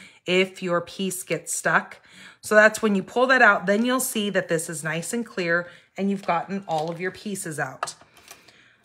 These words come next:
Now that just came out of there, but there's actually two of them together in here because we've got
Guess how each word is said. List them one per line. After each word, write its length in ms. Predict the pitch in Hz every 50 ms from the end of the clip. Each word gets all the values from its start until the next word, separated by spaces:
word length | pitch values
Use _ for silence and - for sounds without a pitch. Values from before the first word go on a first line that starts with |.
| _ _ _ _ _ _ _ _ _ _ _ _ _ _ _ _ -
Now 240 | 165 165 156 160 156
that 280 | 151 175 196 208 202
just 200 | 185 208 196 -
came 260 | - - 208 190 190 180
out 180 | 175 180 180
of 120 | 175 151 147
there, 120 | 156 143
but 140 | 139 156 -
there's 180 | 175 165 160
actually 420 | 165 175 214 - - - 185 170 156
two 440 | - - - - - - 226 220 208
of 140 | 175 139
them 220 | 151 156 151 147 143
together 460 | - - 165 - 165 156 151 151 143
in 80 | 143 143
here 160 | - 151 151
because 360 | 160 180 180 - - 156 160
we've 180 | 170 165 160 -
got 380 | 165 151 151 151 - - -